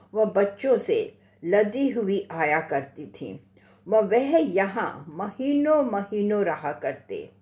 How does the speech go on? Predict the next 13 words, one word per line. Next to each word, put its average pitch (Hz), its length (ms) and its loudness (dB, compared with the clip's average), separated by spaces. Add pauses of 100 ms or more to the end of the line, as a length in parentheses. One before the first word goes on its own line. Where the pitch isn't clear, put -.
(500)
ग्राम 226 580 2
प्रमुख 233 600 2
की 220 140 -6
प्रथम 202 480 -2
पत्नी 180 500 -8
का 175 160 -2
नाम 180 360 -2 (520)
सुबम्मा 156 640 2
था। 101 360 -12 (640)
सुबम्मा 165 760 -2 (420)
व 196 80 0
कमला 247 420 2
माँ 95 360 -6